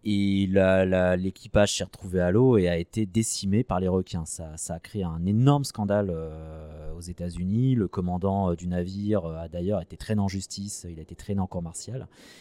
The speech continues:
Et, euh, le monologue de Quint parle de cette, de cet épisode extrêmement sinistre, hein, qui a vraiment défrayé la chronique en mille neuf cent quarante-cinq. Et je trouve que ça donne une profondeur au film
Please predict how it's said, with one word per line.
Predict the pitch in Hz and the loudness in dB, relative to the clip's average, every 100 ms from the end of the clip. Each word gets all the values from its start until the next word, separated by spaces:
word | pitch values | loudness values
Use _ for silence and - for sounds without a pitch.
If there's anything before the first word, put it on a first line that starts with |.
| - - - - | -20 -20 -20 -6
Et, | 98 113 | 2 4
euh, | 104 | 6
le | 95 | 4
monologue | 98 110 107 | 2 4 4
de | 104 | 2
Quint | 101 - 127 135 - - - | -2 -4 -4 -4 -8 -4 6
parle | 131 131 90 85 90 | 6 6 2 -2 -10
de | 95 | -10
cette, | 87 - 95 - | -8 -6 -8 -6
de | 90 82 87 | -6 -4 -6
cet | - 92 | -10 -10
épisode | 92 95 95 101 | -10 -6 -4 -4
extrêmement | 95 - 135 131 123 | -6 -6 -4 -2 -2
sinistre, | - - 101 117 - | -2 -2 -4 -4 -10
hein, | |
qui | 92 90 | -12 -8
a | |
vraiment | 90 117 | -2 -2
défrayé | 120 104 113 95 | 0 -4 -4 -4
la | |
chronique | 92 - 95 98 | -4 -6 -8 -6
en | |
mille | 87 | -8
neuf | 85 | -8
cent | - | -8
quarante-cinq. | 95 85 82 - 69 - - - - - - - - _ _ _ _ _ _ _ _ _ 127 | -8 -6 -6 -8 -10 -16 -20 -20 -20 -20 -20 -20 -20 _ _ _ _ _ _ _ _ _ -2
Et | |
je | 120 | -2
trouve | - 160 | -2 -4
que | - | -2
ça | 110 113 | 0 0
donne | 104 127 | 2 2
une | 101 90 | 2 2
profondeur | - - 139 - 135 131 117 | 0 0 -4 -4 0 4 4
au | 101 | 2
film | - - 143 113 | -2 -4 -2 0